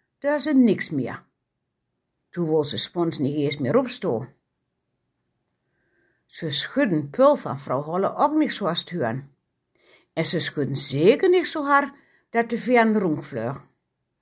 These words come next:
Dat speet vrouw Holle Arab. En ze zei haar de betrekking op. Het luie wicht was toch best met tevreden en dacht:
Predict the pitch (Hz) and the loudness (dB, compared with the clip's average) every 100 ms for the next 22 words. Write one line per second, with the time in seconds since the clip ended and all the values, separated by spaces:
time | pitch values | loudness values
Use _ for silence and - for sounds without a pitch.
0 | _ _ _ _ _ _ _ _ _ _ | _ _ _ _ _ _ _ _ _ _
1 | _ _ _ _ _ _ _ _ _ 170 | _ _ _ _ _ _ _ _ _ -2
2 | 196 220 - - 185 196 - 170 165 156 | 0 0 -2 0 0 0 -2 -2 -2 -2
3 | 156 156 - 147 139 139 143 143 _ _ | -2 0 -2 -6 -6 -6 -6 -12 _ _
4 | _ _ _ _ _ 262 277 185 - 170 | _ _ _ _ _ -2 0 0 2 2
5 | 185 185 185 214 220 285 180 143 135 120 | 2 2 2 2 0 -2 -2 -4 -2 -4
6 | 98 _ _ _ _ _ _ _ _ _ | -4 _ _ _ _ _ _ _ _ _
7 | _ _ _ _ _ _ _ _ _ _ | _ _ _ _ _ _ _ _ _ _
8 | _ _ _ _ _ 165 165 180 175 147 | _ _ _ _ _ -2 4 4 4 0
9 | 147 277 285 - - - 143 143 175 - | -2 -2 -4 -8 -12 -10 -8 -6 -4 -2
10 | 170 170 165 - 339 254 160 160 165 | -2 -2 -8 -2 0 2 0 -2 -4